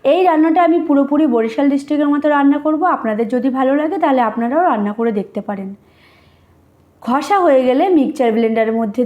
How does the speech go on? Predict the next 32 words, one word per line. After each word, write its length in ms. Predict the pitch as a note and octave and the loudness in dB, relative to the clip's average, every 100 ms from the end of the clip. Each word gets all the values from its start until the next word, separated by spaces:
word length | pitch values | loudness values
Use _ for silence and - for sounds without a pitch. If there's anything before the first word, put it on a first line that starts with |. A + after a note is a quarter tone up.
| G3+ | 0
দিয়ে 280 | A#3 A#3 D#4+ G4 | 0 2 0 0
তার 180 | D4 A#3+ | -2 0
মধ্যে 300 | A#3+ A#3 A#3+ A#3+ - - - | 0 0 0 -2 -8 -20 -10
অবশ্যই 460 | - B3+ F4+ F#4 A4+ | -4 0 0 0 0
স্বাদ 240 | A4 B3+ G#3+ | 0 -2 0
মতো 240 | A3 A3+ | -2 0
লঙ্কা 340 | A#3 A3+ A3+ C4 | 0 0 0 -2
দিয়ে 200 | B3+ C#4+ | 2 2
নেবেন। 280 | C#4+ D#4 G4+ | 2 2 0
আপনারা 340 | D#4 - A#3+ A#3+ | -2 -2 -2 0
আপনাদের 320 | A#3 A#3 B3+ | 0 -2 -2
পরিমাণ 340 | B3+ A#3+ A#3+ B3 | -2 -2 0 -2
মতো 180 | B3+ C4+ | -4 -2
লঙ্কা 300 | C#4 A#3 A#3 B3+ | -2 -2 -2 -4
নেবেন। 240 | C#4 F4+ | -2 -2
এখানে 300 | E4+ - A#3 | -2 -2 -2
আমি 200 | A#3+ A3+ C#4+ | -2 0 -2
আমার 240 | A#3+ G#3+ G#3+ | -2 -4 -4
পরিমাণ 300 | G#3 G#3+ A3 | -2 -2 -4
মতো 200 | A#3+ F4 | -6 -2
লঙ্কা 320 | D#4+ G#3 A#3 | -2 -2 -6
দিয়ে 200 | G#3 G3+ | -4 -4
নিয়েছি। 420 | G3 F#3+ F3+ - A3+ - - - - - - - | -4 -8 -10 -14 -20 -20 -20 -20 -20 -20 -18 0
নিয়েছি 360 | D4 G4+ G#4+ A4 | 2 4 2 0
সাদা 300 | A4 B3 C4 | 2 0 0
সর্ষে, 360 | C#4 D#4+ D#4 F4+ F4+ | 0 -2 -2 -6 -2
কালো 220 | A3 A3 | -2 0
সর্ষে, 460 | B3 C#4 C#4 - D#4+ F#4 - - _ | 0 -2 -2 -4 -4 -4 -10 -20 _
চিনে 280 | - C4+ A#3+ | -2 0 2
বাদাম, 340 | A#3 A#3+ B3+ D4+ E4 - - _ _ | 2 0 2 0 -2 -12 -20 _ _
গুঁড়ো 320 | G#3 A3 A#3+ B3+ | -8 -2 0 2
দুধ 260 | C#4 G4 | 0 -2